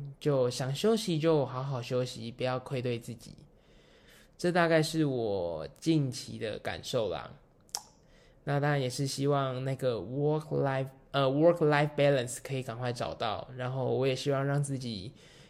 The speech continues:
可以赶快有好好时间可以阅读。说到阅读，我也发现我有个问题，就是我不知道为什么我都有在看书，可是我的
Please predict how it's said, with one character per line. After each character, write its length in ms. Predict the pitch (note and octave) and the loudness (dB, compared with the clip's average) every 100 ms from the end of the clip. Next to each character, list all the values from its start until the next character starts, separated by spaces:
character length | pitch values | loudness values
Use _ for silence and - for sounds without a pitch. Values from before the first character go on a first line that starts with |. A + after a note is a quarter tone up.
| - | -4
可 80 | D#3+ | 0
以 60 | D#3 | 2
赶 160 | C3+ | 2
快 140 | D3+ D3+ | 4 6
有 180 | C3 | 6
好 180 | A#2 C3 | 4 0
好 140 | C#3+ C3 | 0 0
时 140 | - | -2
间 140 | C3+ | -4
可 100 | C#3 | -2
以 40 | C3+ | -2
阅 200 | C3 B2+ | 0 -2
读。 240 | - D#2 - - - - - | -4 -12 -12 -16 -20 -20 -4
说 180 | - B3+ | 6 8
到 160 | A#3 | 10
阅 180 | A3+ A3 | 10 8
读， 200 | C#3+ C#3 | 8 4
我 100 | E3+ | 6
也 80 | D3+ | 6
发 240 | - C#3+ | 4 2
现 180 | D3+ D#3+ | 4 4
我 100 | C#3+ | 2
有 40 | |
个 100 | B2 | 0
问 320 | A#2+ C3+ B2 B2 | 0 0 -2 -4
题， 200 | - - - | -12 -16 -6
就 120 | D#3 | -6
是 480 | D#3 E3 D#3+ D3+ D3+ - - - - - | -2 0 2 2 0 -8 -18 -20 -10 -4
我 80 | |
不 80 | E3 | 2
知 20 | |
道 60 | A3+ | 4
为 160 | B3+ C4 | 4 2
什 180 | F3+ | 2
么 100 | D3+ | 2
我 460 | C3+ C3+ C3 C3 B2+ - | 4 4 4 4 2 2
都 120 | G3+ | 4
有 100 | D#3 | 4
在 120 | D3+ | 4
看 300 | C#3+ D#3+ C3+ | 0 -2 -2
书， 240 | B2+ B2+ B2+ | -2 -6 -2
可 100 | C#3 | -2
是 200 | E3 F#3 | 2 4
我 180 | C#3 | 4
的 340 | B2+ A#2+ A2 | 4 4 2